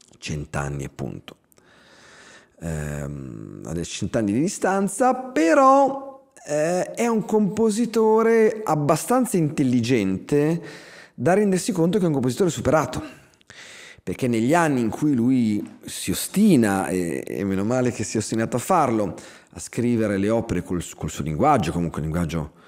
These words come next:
fortemente tonale, sono gli anni in cui la musica sta cambiando radicalmente, la musica del Novecento.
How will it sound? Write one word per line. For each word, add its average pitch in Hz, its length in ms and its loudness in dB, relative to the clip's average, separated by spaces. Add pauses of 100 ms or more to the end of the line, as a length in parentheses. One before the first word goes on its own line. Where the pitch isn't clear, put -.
(140)
fortemente - 580 -4
tonale, 143 1000 -2
sono 101 240 -4
gli 90 100 0
anni 110 220 -2
in 104 60 0
cui 101 180 -2
la 101 100 0
musica 101 320 -2
sta - 200 -8
cambiando 101 1120 0
radicalmente, 98 680 0
la 95 80 0
musica 92 300 0
del 85 80 0
Novecento. 80 640 -4